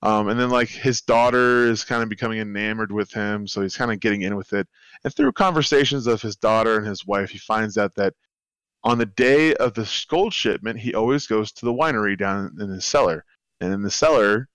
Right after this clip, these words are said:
he realizes that's obviously where they keep the key. So they go down in the cellar, get the key,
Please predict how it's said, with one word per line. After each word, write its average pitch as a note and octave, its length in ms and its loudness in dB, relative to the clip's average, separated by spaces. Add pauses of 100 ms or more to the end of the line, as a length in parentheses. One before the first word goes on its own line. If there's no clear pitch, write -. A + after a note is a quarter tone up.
(100)
he A2 160 -6
realizes G2+ 320 0
that's G2+ 140 -4
obviously G2+ 420 0
where F2+ 80 -2
they F#2 60 -8
keep - 160 -12
the - 180 -20
key. - 120 -20 (500)
So A#2+ 560 4 (540)
they D3+ 140 4
go D#3+ 120 4
down D3 180 0
in C3+ 40 0
the B2+ 40 -4
cellar, F3+ 320 2
get C3+ 180 -6
the - 60 -20
key, B2+ 640 -2